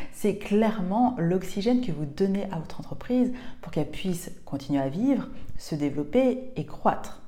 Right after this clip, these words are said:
Donc ça, c'est génial. Le truc, c'est que peut-être qu'en étant focus trop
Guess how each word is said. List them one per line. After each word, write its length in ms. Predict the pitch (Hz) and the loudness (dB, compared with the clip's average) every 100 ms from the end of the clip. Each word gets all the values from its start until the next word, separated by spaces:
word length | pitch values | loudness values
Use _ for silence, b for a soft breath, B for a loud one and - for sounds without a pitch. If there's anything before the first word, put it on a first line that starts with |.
| - - - | -14 -14 -4
Donc 220 | 160 190 | 0 2
ça, 220 | - 302 294 | 4 4 4
c'est 220 | - 247 - | 0 0 0
génial. 480 | 165 156 160 131 - - - - B B B B B B - | 0 2 2 2 -2 -6 -10 -14 B B B B B B 4
Le 180 | 220 | 6
truc, 380 | - - 160 - - - | 6 2 0 -2 -6 -8
c'est 220 | - 202 | -4 -2
que 580 | - 233 226 202 - - - | 4 6 6 4 0 -12 -2
peut-être 560 | 240 320 330 226 202 | 2 2 2 4 4
qu'en 140 | 196 185 | 4 2
étant 180 | 185 | 2
focus 760 | 294 - 220 - 208 196 - - - - - | 0 0 -2 0 -4 -4 -6 -14 -16 -18 -10
trop 440 | - 294 294 294 | 0 4 4 2